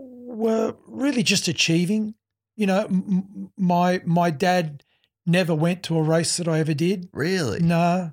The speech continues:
Speaker 2: Wow.
Speaker 1: I know that seems strange, but he went
Speaker 2: Even
Speaker 1: to
Speaker 2: when you were doing so, like, you
Speaker 1: Yeah,
Speaker 2: were the poster
Speaker 1: he,
Speaker 2: boy of the
Speaker 1: he,
Speaker 2: sport.
Speaker 1: he said he was scared, uh, when Mum came along, and Mum helped me with good words where Dad would say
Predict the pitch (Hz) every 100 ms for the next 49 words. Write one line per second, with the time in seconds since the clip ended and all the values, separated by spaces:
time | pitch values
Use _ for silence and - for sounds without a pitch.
0 | - - 135 165 147 - - 185 185 180
1 | 180 - 185 175 151 - 180 170 180 170
2 | 165 165 _ _ _ _ 180 170 185 175
3 | 170 165 135 135 127 123 127 107 101 -
4 | 107 101 90 - 90 180 180 - 101 92
5 | - 98 92 95 90 90 90 - 175 196
6 | 208 - 147 208 196 - 190 185 180 165
7 | 160 - 180 180 180 180 165 139 - _
8 | _ - 165 160 165 160 170 180 180 -
9 | 180 160 160 160 170 160 160 175 147 170
10 | 170 151 151 135 175 151 160 160 165 131
11 | 156 156 156 156 160 151 165 151 - 165
12 | 156 151